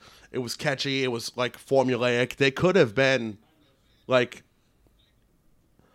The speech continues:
when, like, uh, Dude Ranch era Blink was as big as it was,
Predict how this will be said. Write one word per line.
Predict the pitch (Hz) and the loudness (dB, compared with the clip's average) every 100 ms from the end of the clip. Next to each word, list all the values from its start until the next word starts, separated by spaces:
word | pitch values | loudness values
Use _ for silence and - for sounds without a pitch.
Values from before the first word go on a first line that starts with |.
| _ _ | _ _
when, | 131 156 | -2 2
like, | 165 147 151 | 2 2 2
uh, | 139 123 117 _ _ 120 107 _ _ - 117 | 2 2 -2 _ _ -18 -18 _ _ -18 2
Dude | 156 143 | 4 6
Ranch | 160 160 147 | 8 8 8
era | 139 | 8
Blink | 123 123 127 147 | 8 6 6 6
was | 127 | 6
as | 123 | 4
big | 101 120 | 4 4
as | 120 | 4
it | 131 | 4
was, | 113 143 147 | 6 4 2